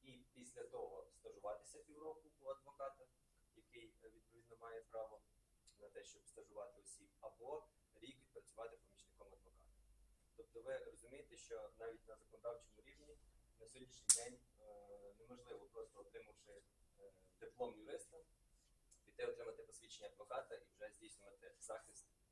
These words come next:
або представництво осіб. Е, що стосується, м,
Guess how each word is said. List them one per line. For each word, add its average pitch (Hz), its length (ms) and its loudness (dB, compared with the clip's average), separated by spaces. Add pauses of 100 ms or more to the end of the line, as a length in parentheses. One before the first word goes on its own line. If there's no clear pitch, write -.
(240)
або 104 120 -4
представництво - 680 -10
осіб. - 180 -8 (1300)
Е, - 680 12 (340)
що - 260 -2
стосується, - 680 -6
м, - 60 -2